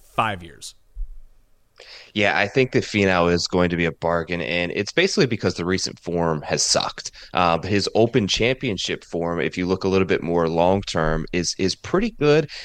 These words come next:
Speaker 2: and he's a relatively good links player. I was wondering, you know, I was curious to ask you, Pat, and I was thinking about this with Justin Thomas, because it's a weird anomaly, and you think of the player and the skill set that someone like Justin Thomas has with the ability to be creative and move the ball and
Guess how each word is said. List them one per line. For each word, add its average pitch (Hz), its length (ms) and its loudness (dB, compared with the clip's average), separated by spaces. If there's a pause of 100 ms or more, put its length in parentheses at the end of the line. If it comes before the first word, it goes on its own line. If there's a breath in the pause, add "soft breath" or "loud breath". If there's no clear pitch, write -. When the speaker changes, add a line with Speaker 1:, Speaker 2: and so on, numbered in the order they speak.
Speaker 2:
and 123 100 2
he's 123 200 2
a 113 60 0 (100)
relatively 143 580 4
good 117 340 -2
links 104 380 -2
player. 107 380 2
I - 160 -4
was 269 180 -2
wondering, 196 320 4
you 175 60 2
know, 165 80 2
I 151 60 4
was 151 120 0
curious 147 280 0
to 123 100 2
ask 120 200 0
you, 127 120 -2
Pat, 110 240 0
and 110 80 -4
I 107 80 -2
was 104 100 -6
thinking 123 240 -4
about 104 220 0
this 101 160 -4
with 92 120 -8
Justin 95 380 -2
Thomas, 95 480 -2
because 87 480 -4 (600 loud breath)
it's 123 120 -4
a 131 60 6
weird 170 320 4
anomaly, 123 600 2
and 104 100 -4
you 104 60 -2
think 147 280 0
of 151 100 -4
the 123 100 -2
player 87 760 0
and 92 140 -4
the 85 80 -4
skill 95 320 2
set 80 280 2
that - 200 -2
someone 87 260 0
like 82 160 0
Justin 82 400 -2
Thomas 78 440 -2
has 71 360 -2
with 82 100 -6
the 87 120 0
ability 92 360 6
to 92 60 -2
be 87 120 0
creative 82 680 0
and 80 160 -6
move 90 240 0
the 82 100 -4
ball 80 400 4
and 78 100 -4